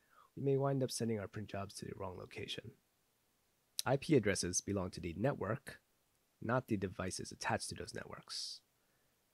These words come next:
These devices lease an I P address using the D H C P protocol. This is in contrast to the mac address, which stays the same regardless of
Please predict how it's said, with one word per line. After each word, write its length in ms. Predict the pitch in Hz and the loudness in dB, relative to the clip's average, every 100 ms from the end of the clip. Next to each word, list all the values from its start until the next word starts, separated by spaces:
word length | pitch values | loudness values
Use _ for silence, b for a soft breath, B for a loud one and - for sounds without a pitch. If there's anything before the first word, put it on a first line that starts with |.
| - | 0
These 280 | 131 147 131 | 6 6 6
devices 640 | 104 90 - 95 123 - - - | 2 0 -2 -4 -4 -6 -4 2
lease 240 | 151 - | 2 2
an 80 | 101 | 0
I 120 | 87 | -2
P 180 | - 85 | -4 -4
address 480 | 87 101 - - - | -2 -2 -2 -4 -6
using 340 | - 104 - 90 | -4 -2 -2 -6
the 80 | 87 | -8
D 180 | 107 104 | -2 0
H 100 | 98 | 0
C 180 | - 90 | -2 -4
P 160 | - 90 | -6 -8
protocol. 580 | - - - - - - _ _ _ b b b b _ | -6 -8 -8 -8 -10 -12 _ _ _ b b b b _
This 160 | - - | -6 -4
is 140 | 98 | -4
in 140 | 101 92 | -4 -4
contrast 640 | - 101 - 135 123 - - - | -4 -4 2 4 4 0 -8 -12
to 80 | 113 | -8
the 140 | 95 | -6
mac 260 | 98 131 104 | -4 -2 -4
address, 480 | - 104 123 - - b b b b - | -2 -2 0 -4 -8 b b b b -10
which 160 | 101 | -6
stays 340 | - - 117 110 | -4 2 2 2
the 100 | - | -2
same 540 | - 113 98 95 127 - - | 2 2 2 -2 -10 -10 -8
regardless 520 | - 104 95 95 - | -2 0 0 -2 -4
of 120 | - | -6